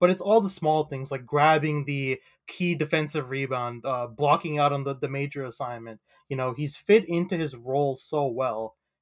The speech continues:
And especially on the Jazz, who, like you said, A C, desperately needed, like, that four or five. I, in, in a way, he can play the five, but really a stretch four, right? That's switchable. Having a guy like that is extremely important in, on any team, right? Because,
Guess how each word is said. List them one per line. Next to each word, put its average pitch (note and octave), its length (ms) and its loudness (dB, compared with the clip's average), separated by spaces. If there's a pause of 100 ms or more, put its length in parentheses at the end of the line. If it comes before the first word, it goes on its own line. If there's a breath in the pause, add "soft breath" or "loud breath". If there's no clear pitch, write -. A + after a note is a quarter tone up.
(120)
And C#3+ 400 0 (260)
especially G3 360 4
on F#3 160 8
the D3+ 80 2
Jazz, C#3+ 400 2
who, C3 260 -6
like C3+ 220 -6
you - 60 -18
said, E3+ 200 2
A C3 140 0
C, B2 320 -10 (360 soft breath)
desperately F3 560 6
needed, D3 380 4
like, C3+ 200 2
that C3 180 0 (100)
four D#3+ 220 4
or C#3+ 40 0
five. C#3 420 4 (360)
I, E3 320 0
in, G#3 220 0
in G3 120 6
a F#3 60 8
way, E3+ 220 6
he D3+ 60 0
can D3 140 -4
play D3+ 140 2
the C3 100 -2
five, A#2+ 300 -4
but B2+ 160 -4 (240 soft breath)
really F3+ 300 8
a D#3+ 160 -2
stretch - 320 4
four, B2+ 440 4
right? C#3 260 -4 (340)
That's C#3+ 220 -2
switchable. B2 500 -2 (300)
Having F3 300 6
a D#3+ 80 4
guy D3+ 220 6
like C3 220 2
that C3+ 220 4
is A#2+ 240 -8
extremely E3+ 560 0
important C3 640 -4
in, D3 180 -6
on D3 180 4
any F3+ 260 4
team, A2+ 240 -10
right? C3 260 -6
Because, B2 460 -8